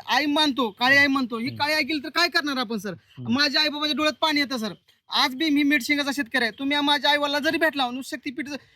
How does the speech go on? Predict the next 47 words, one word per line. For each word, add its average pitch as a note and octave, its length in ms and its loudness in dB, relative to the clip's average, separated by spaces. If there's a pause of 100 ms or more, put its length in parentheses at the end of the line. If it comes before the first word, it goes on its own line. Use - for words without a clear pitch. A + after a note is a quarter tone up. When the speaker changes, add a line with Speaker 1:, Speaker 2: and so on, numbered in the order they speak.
(280)
Speaker 1:
शिथून D#4+ 320 0
तुमच्या E4+ 260 -2
शेतातून D#4 240 -2
जाणार E4 220 2
म्हणला, C4+ 360 0
डोळ्यातून C#4 460 0
पाणी C4+ 200 2
येतं. A3 220 -4 (340)
तुम्ही C4 160 0
कुणाला D#4 320 2
विचारा, C#4 340 2
माझे C4 280 0
आई C4+ 180 4
बी D4+ 140 0
वडील D4+ 240 0
आज C4 260 2
बी D#4 80 -2
रडतात. C4 320 0 (320)
कारण B3+ 220 -2
ज्या C4 180 4
दिवशी D4 260 -4
तुम्ही D#4 280 -2 (420)
कुणीतरी C#4+ 320 -2
सांगितलं C#4 400 -2
की C4+ 120 -4
त्यांना C4+ 180 -4
की C#4+ 180 -4 (240)
हा C4+ 220 -2
शक्तीपीठ B3+ 380 -4
तुमच्या C#4+ 220 0
रस्ते-, C#4+ 220 -4
अ, A3+ 140 -6 (200)
अ, F#3+ 360 -4
जमिनीतून B3 320 0
जाणार A3+ 140 0
आहे, F3+ 100 0 (320)
त्या C4+ 140 2
दिवसापासून C#4 480 -4
माझे C#4 200 2
आई C#4 80 4
वडील C4 120 -2
होतं. A#3+ 180 -4 (260)
माझे B3+ 220 2
आई C#4+ 80 4
वडील D4 220 -2 (120)
शेतकरी D#4+ 440 2
आहेत, B3 100 4